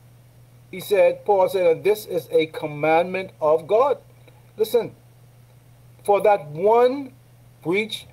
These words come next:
of God's commandment, you could go to hell. Jesus said, "If you love me, you will keep my commandments." Okay? All right. Cherry picking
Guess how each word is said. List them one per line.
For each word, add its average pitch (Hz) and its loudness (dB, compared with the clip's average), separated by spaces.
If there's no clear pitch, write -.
of 143 -6
God's 151 2
commandment, 165 -2
you 147 -12
could 139 -10
go 143 2
to 135 4
hell. 139 0
Jesus 131 -18
said, 127 4
"If 117 -8
you 123 -8
love 131 0
me, 165 -6
you 135 -12
will 127 -4
keep - -14
my 110 -6
commandments." 92 -18
Okay? - -8
All - -8
right. 175 0
Cherry 214 4
picking 151 -2